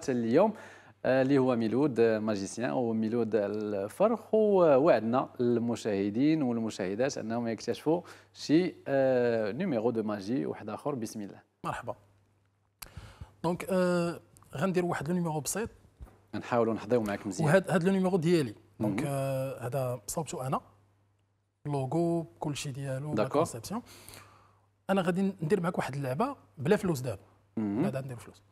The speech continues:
Speaker 2: عندي اللاص ديال البيك هنا.
Speaker 1: اوكي.
Speaker 2: وعندي هنايا ربعه القلب.
Speaker 1: وي.
Speaker 2: شنو اللي تبغي، اللاص ولا الربعه؟
Speaker 1: بغيت الربعه.
Speaker 2: ربعه. الا خديت هنايا الكات دو كوغ، هي ربعه القلب.
Speaker 1: مهم.
Speaker 2: شنو يبقى عندي هنا؟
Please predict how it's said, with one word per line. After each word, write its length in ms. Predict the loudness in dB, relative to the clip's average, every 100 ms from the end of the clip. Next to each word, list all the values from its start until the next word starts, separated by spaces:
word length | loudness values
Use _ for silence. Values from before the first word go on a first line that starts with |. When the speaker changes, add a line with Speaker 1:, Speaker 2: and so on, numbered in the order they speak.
| _ -20 -10 -4
Speaker 2:
عندي 220 | 2 4
اللاص 400 | 4 4 2 -2
ديال 340 | -4 -2 -2 -6
البيك 380 | -10 -8 -6 -4
هنا. 180 | -6 -8 _ _ -8
Speaker 1:
اوكي. 320 | -4 -4 -4 -10 _ _ _ -6
Speaker 2:
وعندي 300 | -2 0 0
هنايا 180 | 0
ربعه 260 | 0 0 -2
القلب. 240 | -6 -14 -14 _ _ _ _ _
Speaker 1:
وي. 220 | -2 -2 -2 -16
Speaker 2:
شنو 160 | -6 -4
اللي 140 | -2
تبغي، 260 | -4 -6 -6
اللاص 360 | -6 -6 -6 -6
ولا 100 | -6
الربعه؟ 300 | -6 -10 -12 _ _ _ _ _ _ -2
Speaker 1:
بغيت 180 | 2 4
الربعه. 340 | 4 2 -2 -12 _ _ _ _ _ -12
Speaker 2:
ربعه. 300 | -8 -6 -6 -12 _ _ _ _ _ _ -4
الا 120 | -2
خديت 260 | -2 -4
هنايا 140 | -2 -2
الكات 220 | 0 -2
دو 140 | -4
كوغ، 220 | -8 -10 -10
هي 100 | -8
ربعه 220 | -8 -8
القلب. 200 | -10 -16 -16 -20 -10
Speaker 1:
مهم. 240 | -6 -6 -6
Speaker 2:
شنو 140 | -6
يبقى 120 | -4
عندي 140 | -6
هنا؟ 140 | -8